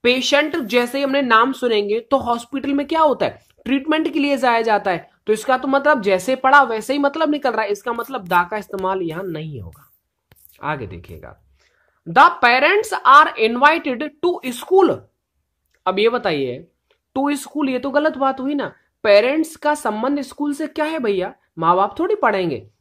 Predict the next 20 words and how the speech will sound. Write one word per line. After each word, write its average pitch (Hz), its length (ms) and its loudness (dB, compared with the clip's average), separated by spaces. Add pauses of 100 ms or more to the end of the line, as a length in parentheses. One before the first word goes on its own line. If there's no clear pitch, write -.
(140)
एक 240 140 2
मे-, 269 280 0
नहीं, 320 160 0
माँ 127 240 -6
बाप 160 200 -4
पढ़ते 165 320 2
तो 277 120 -2
हैं, 311 180 -2
लेकिन 214 320 -2
जब 180 180 0
भी 226 80 -4
कोई 247 200 -4
सुनेगा 247 440 0 (240)
कि 220 100 6
मेरे 220 260 8
मम्मी 226 300 2
पापा 226 420 2 (260)
स्कूल 240 360 0
बुलाए 190 460 4
गए, 190 220 2